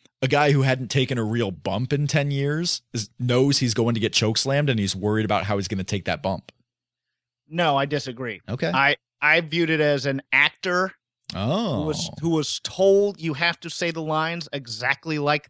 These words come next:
Speaker 2: this to
Speaker 1: Uh-huh.
Speaker 2: get your point across," and he is not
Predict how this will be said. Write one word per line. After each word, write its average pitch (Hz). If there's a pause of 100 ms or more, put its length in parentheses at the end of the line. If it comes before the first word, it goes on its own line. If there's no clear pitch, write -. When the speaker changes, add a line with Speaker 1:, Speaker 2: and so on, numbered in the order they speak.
(120)
Speaker 2:
this 165
to 95
Speaker 1:
Uh-huh. 87
Speaker 2:
get 147 (140)
your 131
point 151
across," 180 (460)
and 147
he 147 (520)
is 147
not 139